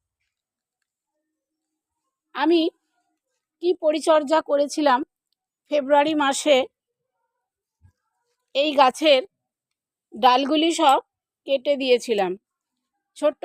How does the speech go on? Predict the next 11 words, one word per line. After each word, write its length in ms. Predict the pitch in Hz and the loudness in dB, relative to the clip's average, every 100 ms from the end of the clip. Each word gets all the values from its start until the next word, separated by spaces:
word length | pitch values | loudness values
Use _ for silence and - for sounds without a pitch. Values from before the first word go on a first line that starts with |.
| 330 | -4
করে 200 | 320 302 311 - _ _ _ | 0 2 0 -4 _ _ _
রেখেছি, 480 | 247 262 285 294 302 302 | -4 -2 -2 -6 -8 -12
খুব 160 | - 285 240 | -10 -10 -2
বড় 220 | 254 254 | 0 2
নয়। 240 | 302 269 269 - _ _ _ _ _ _ _ _ _ _ _ _ _ _ _ _ _ _ _ _ - | 0 -2 -4 -8 _ _ _ _ _ _ _ _ _ _ _ _ _ _ _ _ _ _ _ _ -10
মাটিতে 400 | 254 262 339 370 330 | -8 -6 -6 -4 -2
যদি 160 | 330 339 294 | 0 2 2
আপনার 220 | 285 302 269 | 2 -2 0
গাছ 140 | 269 262 | 0 2
হয়ে 180 | 294 294 285 | 2 2 2
থাকে, 240 | 302 311 | -2 0